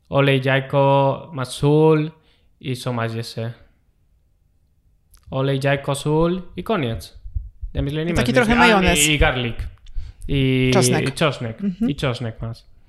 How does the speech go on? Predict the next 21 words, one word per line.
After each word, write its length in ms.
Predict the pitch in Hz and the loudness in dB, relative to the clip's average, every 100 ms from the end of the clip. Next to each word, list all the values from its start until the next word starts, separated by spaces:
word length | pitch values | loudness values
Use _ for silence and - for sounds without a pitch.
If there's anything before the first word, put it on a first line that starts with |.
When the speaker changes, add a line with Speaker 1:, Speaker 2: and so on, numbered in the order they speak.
| _ _ _ _ | _ _ _ _
Speaker 1:
No, 100 | 143 | -8
czosnek 460 | 127 147 139 139 127 | -4 -2 0 -2 -2
ma 200 | 131 127 | -2 -2
ten 240 | 127 120 | -2 -6
smak, 360 | 117 117 107 - | -6 -10 -10 -12
nie? 180 | 120 165 | -12 -8
I 100 | 233 | -4
koniec, 320 | 240 226 165 | 0 2 2
nie 100 | 175 | 2
ma 100 | 185 | 2
nic 220 | 180 170 | 2 -2
więcej, 380 | 147 151 147 170 | -2 -2 0 -4
so, 200 | 160 143 | -2 -2
na 180 | 143 151 | 0 0
pewno 280 | 175 165 175 | 0 0 0
mają 200 | 160 160 | 0 2
na 140 | 156 | 0
inne 220 | 151 151 | 2 0
kraju 280 | 139 143 143 | 0 -2 -2
podobne, 440 | 139 143 127 120 | -4 -4 -4 -6
nie? 120 | 113 | -10